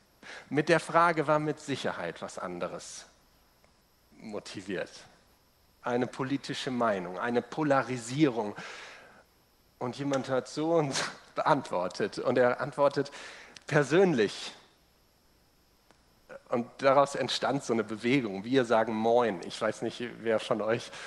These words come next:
das mitbekommen hat. In Schleswig-Holstein und ganz Norddeutschland gab's so einen Hashtag und im Internet, wir sagen Moin. Ähm, so, und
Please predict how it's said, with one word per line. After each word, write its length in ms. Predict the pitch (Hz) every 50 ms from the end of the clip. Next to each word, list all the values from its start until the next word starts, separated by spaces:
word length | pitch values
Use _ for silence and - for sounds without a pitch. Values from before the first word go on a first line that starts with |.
| - 190 - -
das 200 | - 110 - -
mitbekommen 640 | 113 110 - - - 104 - - 104 98 95 90 95
hat. 160 | 95 - -
In 100 | 113 -
Schleswig-Holstein 960 | - - 117 107 - - 104 95 - 95 98 98 - - - 110 95 95 95
und 120 | 92 87
ganz 220 | - 95 - -
Norddeutschland 520 | - 87 90 - 104 90 - - 90 82 -
gab's 180 | 90 - -
so 60 | - 78
einen 100 | 78 -
Hashtag 680 | - - - - - - - - 82 82 - - -
und 200 | 92 92 - -
im 100 | 98 92
Internet, 540 | - 90 92 - 92 - 85 82 82 - -
wir 100 | 107 101
sagen 240 | - 101 92 95 101
Moin. 400 | 95 95 98 104 101 104 101 - - - - - - - - - - - - - -
Ähm, 440 | 120 104 107 110 107 101 101 98 95 - - _ _ _ _ -
so, 220 | - 104 107 107
und 300 | 110 - 107 104 - -